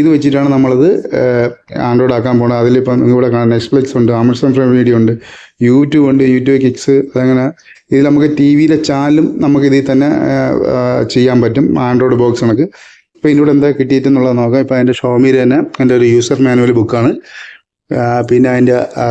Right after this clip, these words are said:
റിമോട്ട്, പിന്നെ അതിൻ്റെ എച്ച് ഡി എം ഐ, പിന്നെ അതിൻ്റെ പവർ കേബിൾ, അതിൻ്റെ ഒരു പ-, പവർ അഡാപ്റ്റർ, അത്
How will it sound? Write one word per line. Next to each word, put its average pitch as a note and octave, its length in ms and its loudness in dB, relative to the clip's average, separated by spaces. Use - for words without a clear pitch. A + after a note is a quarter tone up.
റിമോട്ട്, A#2+ 420 0
പിന്നെ C3 200 2
അതിൻ്റെ B2+ 220 0
എച്ച് - 180 -4
ഡി B2+ 120 4
എം A#2+ 60 2
ഐ, C#3+ 40 0
പിന്നെ A#2+ 240 2
അതിൻ്റെ B2 240 0
പവർ A#2 240 -2
കേബിൾ, A#2+ 280 2
അതിൻ്റെ A#2+ 280 0
ഒരു C3 140 0
പ-, A#2 300 -2
പവർ A#2 280 -2
അഡാപ്റ്റർ, A#2 400 -2
അത് A2+ 80 -2